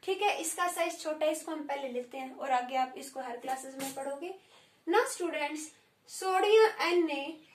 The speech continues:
ए एल ओ two, Aluminium sodium hydroxide के साथ क्या form करेगा? एन ए ए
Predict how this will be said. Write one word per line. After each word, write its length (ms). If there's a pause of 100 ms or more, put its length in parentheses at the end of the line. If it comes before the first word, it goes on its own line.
(1000)
ए 320
एल 200 (1000)
ओ 200
two, 280 (1600)
Aluminium 680
sodium 460
hydroxide 760
के 120
साथ 400
क्या 180
form 320
करेगा? 460 (960)
एन 280
ए 340 (680)
ए 140